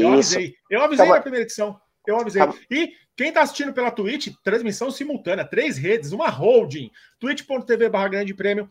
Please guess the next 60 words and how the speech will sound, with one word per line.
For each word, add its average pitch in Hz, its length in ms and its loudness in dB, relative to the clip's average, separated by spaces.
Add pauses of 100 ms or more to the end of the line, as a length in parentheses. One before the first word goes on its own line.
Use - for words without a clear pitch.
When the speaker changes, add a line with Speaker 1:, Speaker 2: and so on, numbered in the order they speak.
(240)
Speaker 2:
você 180 240 -4
escorrega 170 400 -2
seu 151 180 -8
Prime 147 320 -6
pra 127 160 -8
gente, 135 220 -10
ajuda 131 420 -10
a 139 100 -14 (180)
continuar 120 380 -10
produzindo 120 360 -14
conteúdo. 139 400 -6 (200)
Regras 214 360 4
do 208 80 0
Superchat 180 760 -2
estão 226 320 2
na 320 60 4
descrição 220 400 -4
do 165 100 -2
vídeo. 202 240 -2 (380)
Pra 165 100 0
você 185 220 2
aparecer 196 380 0
na 185 120 -2
tela, 160 280 0
manda 160 160 -4
o 156 40 -8
Superchat 147 460 -4
até 143 160 -6
dezoito 143 340 -4
e - 20 -2
noventa, 175 380 -4
pra 170 140 -4
ter 180 120 -4
a 170 40 -4
sua 175 140 -6
mensagem 175 500 -4
lida 160 320 -2 (320)
acima 180 360 -2
de 165 120 -6
dezoito 165 340 -4
e - 20 -8
noventa. 143 340 -6
A 127 40 -10
gente 151 180 -10
lê 139 120 -4
como 143 180 -10
fez 139 240 -6
o 139 80 -2
Etienne, 139 400 -6
que - 80 -16
mandou 139 220 -6
trinta 175 300 -8
e 147 100 -8
três 147 320 -4
reais 139 320 -4
com 143 160 -8
trinta 208 360 0
e 175 80 -6
três 156 240 -6
centavos, 147 520 -4